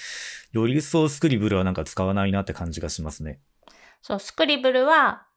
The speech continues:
Speaker 2: まあ、書いた文字をそのまま、まあ、テキストに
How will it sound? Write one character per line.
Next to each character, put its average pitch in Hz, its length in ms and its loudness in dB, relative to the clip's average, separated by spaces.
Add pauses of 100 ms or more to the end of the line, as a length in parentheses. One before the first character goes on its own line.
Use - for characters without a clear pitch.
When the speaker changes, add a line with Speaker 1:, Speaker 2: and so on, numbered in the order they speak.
(160)
Speaker 2:
ま 220 240 2
あ、 - 60 -
書 359 160 10
い 285 60 -4
た 180 180 2
文 208 240 2
字 196 280 -12
を 277 200 4
そ 269 180 -4
の 302 120 4
ま 294 180 8
ま、 277 140 4
ま 220 140 0
あ、 - 40 -6
テ - 180 -6
キ 311 220 -2
ス - 140 -10
ト 277 160 2
に 247 260 -2